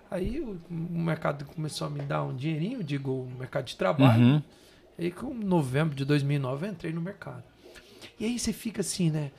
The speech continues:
Speaker 1: "Eu quero consumir o máximo de conteúdo possível." Hoje você não sabe que o segredo não é a teoria. Eu tava conversando com o Igor aqui antes. Não é a teoria, e sim o acompanhamento, né?
Speaker 2: Sim, sim.
Speaker 1: Enfim, aí eu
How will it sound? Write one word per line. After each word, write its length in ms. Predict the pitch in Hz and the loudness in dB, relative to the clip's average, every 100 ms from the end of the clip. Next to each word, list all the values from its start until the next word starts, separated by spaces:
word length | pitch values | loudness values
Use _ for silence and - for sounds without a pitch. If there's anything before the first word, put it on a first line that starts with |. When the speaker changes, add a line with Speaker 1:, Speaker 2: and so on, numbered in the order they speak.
| - - - - | -20 -20 -20 -10
Speaker 1:
"Eu 160 | - 165 | -6 -2
quero 220 | 208 220 | 0 2
consumir 300 | 247 - 208 | 2 2 0
o 40 | |
máximo 300 | 214 247 247 226 | 2 2 2 -2
de 60 | |
conteúdo 380 | - 226 214 214 | 0 0 2 -4
possível." 520 | - - - 269 151 147 | -6 -8 -4 -4 -2 0
Hoje 220 | 165 240 | 0 -2
você 80 | 254 | -6
não 80 | |
sabe 260 | 196 214 208 | -8 -6 -8
que 140 | - | -6
o 200 | 180 180 180 | -4 -2 0
segredo 420 | - 160 185 196 | 2 4 4 4
não 120 | 208 | 4
é 60 | 277 | 4
a 60 | |
teoria. 480 | 294 - 151 143 151 | 4 4 2 4 2
Eu 120 | 123 117 | 0 -2
tava 160 | 190 | -4
conversando 320 | 233 262 220 | -6 -6 -8
com 80 | 196 | -2
o 40 | 185 | 0
Igor 140 | 170 | 0
aqui 160 | 131 156 | -2 -2
antes. 260 | 147 117 - - - - | -2 -6 -20 -20 -20 2
Não 140 | 190 | 4
é 60 | 277 | 4
a 60 | 311 | 2
teoria, 520 | - 185 156 170 135 | 2 2 6 4 4
e 100 | 143 | -2
sim 360 | 175 285 349 240 - - | -6 -6 -6 -6 -10 0
o 80 | 214 | 0
acompanhamento, 1040 | - 233 240 226 196 147 151 175 - 131 - | 0 -4 -2 0 0 0 -4 -4 -6 -2 0
né? 240 | 156 202 90 | 0 0 2
Speaker 2:
Sim, 260 | 90 92 82 | 2 -2 -4
sim. 220 | - 92 | -4 2
Speaker 1:
Enfim, 280 | 92 170 139 - - - - - 466 | 4 2 0 -8 -18 -20 -20 -8 0
aí 200 | 370 | 4
eu 120 | 359 | 4